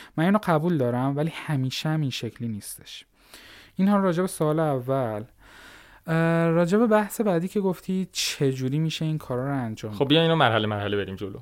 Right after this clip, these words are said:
Speaker 2: خب،
Speaker 1: آه.
Speaker 2: اولش گفتی درآمد ارزی.
Speaker 1: مهم.
Speaker 2: یه خود در مورد این صحبت کن و خب الان خیلی سخت‌تره. یعنی الان اون چیزی که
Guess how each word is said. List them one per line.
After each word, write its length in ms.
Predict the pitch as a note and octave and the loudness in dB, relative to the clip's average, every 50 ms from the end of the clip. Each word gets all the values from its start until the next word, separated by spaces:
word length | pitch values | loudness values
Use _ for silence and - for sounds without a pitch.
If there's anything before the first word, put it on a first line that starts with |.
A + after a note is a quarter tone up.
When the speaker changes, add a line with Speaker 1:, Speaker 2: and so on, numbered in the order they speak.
| - - | -8 -4
Speaker 2:
خب، 120 | - D3+ | 0 4
Speaker 1:
آه. 100 | F3 F3 | 4 6
Speaker 2:
اولش 280 | E3 D#3+ E3 D#3+ - F3 | 6 6 4 4 2 0
گفتی 160 | D#3+ - F3 | -2 2 2
درآمد 340 | D#3 C#3 B2+ B2 C3 C#3+ D3 | 4 4 4 4 2 2 4
ارزی. 500 | C3 A#2+ G#2 G2+ G2+ F#2 F#2 F#2+ F#2+ - _ _ _ - | 4 6 4 4 2 -2 -6 -8 -10 -10 _ _ _ -6
Speaker 1:
مهم. 280 | D#3 C#3 C3+ C#3 C#3+ D3+ | -4 -4 -2 -4 0 2
Speaker 2:
یه 40 | F#3 | 6
خود 120 | G3+ G#3+ G3 | 8 10 10
در 100 | F3 D#3+ | 10 8
مورد 120 | D#3 D#3 | 6 4
این 100 | F3 F3 | 2 2
صحبت 320 | - E3 D3 C#3 C3+ C3 | 4 6 6 8 6 6
کن 200 | - C#3 C3 B2 A#2+ | 4 0 0 2 4
و 160 | C3 C3 C#3 | 6 6 6
خب 120 | C#3 - D3+ | 4 4 4
الان 240 | C#3 C3+ C3 C#3 C#3 | 4 4 4 4 2
خیلی 160 | - D#3+ - | 0 0 0
سخت‌تره. 520 | - - B2+ A#2 - - B2 A2 G#2 G#2+ | 2 2 0 0 0 -2 -2 -2 0 -2
یعنی 260 | G#2+ G#2+ A2 A2+ A#2+ | -2 -2 -2 -2 0
الان 300 | A#2+ A2+ A2+ A#2+ B2 A#2+ - _ _ - - - _ _ - | 0 0 0 -2 -4 -6 -10 _ _ -20 -20 -20 _ _ -6
اون 120 | C3 B2 | -4 -2
چیزی 260 | A2+ C3 B2 A#2+ B2+ | -2 -2 -4 -4 -4
که 480 | A#2 - C3+ B2+ B2+ C3 B2+ B2+ B2 | 0 2 2 2 4 2 2 2 0